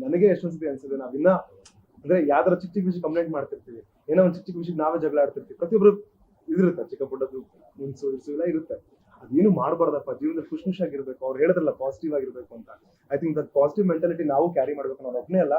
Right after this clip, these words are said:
I think ಈ ಸಿನಿಮಾ ನೋಡಿದ್ರೆ ಎಲ್ಲರೂ ಕ್ಯಾರಿ ಮಾಡ್ತಾರೆ ಅಂತ ಕೂಡ ನಾನು ಭಾವಿಸ್ತೀನಿ. ಆ, ಪ್ರಿಪರೇಷನ್ಸ್ ಅಂದ್ರೆ basically ಫಸ್ಟ್ ಕಥೆ ಕೇಳಿದಾಗ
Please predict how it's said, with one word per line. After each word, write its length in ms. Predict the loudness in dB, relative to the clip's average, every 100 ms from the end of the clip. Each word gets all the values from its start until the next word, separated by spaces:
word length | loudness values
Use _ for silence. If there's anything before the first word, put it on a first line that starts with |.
| -2 _ -4
I 40 | -2
think 200 | -2 -4
ಈ 20 |
ಸಿನಿಮಾ 280 | -4 -2 -2
ನೋಡಿದ್ರೆ 260 | 0 0
ಎಲ್ಲರೂ 200 | 2 0
ಕ್ಯಾರಿ 260 | -2 -8 -4
ಮಾಡ್ತಾರೆ 320 | -6 -6 -8
ಅಂತ 100 | -10
ಕೂಡ 80 | -16
ನಾನು 200 | -16 -18
ಭಾವಿಸ್ತೀನಿ. 600 | -18 _ _ -14 -8 -2
ಆ, 160 | 0 0
ಪ್ರಿಪರೇಷನ್ಸ್ 520 | 0 2 4 4 4 2
ಅಂದ್ರೆ 220 | 4 2
basically 380 | 4 2 4 0
ಫಸ್ಟ್ 120 | 0
ಕಥೆ 220 | 0 0
ಕೇಳಿದಾಗ 420 | 0 2 2 6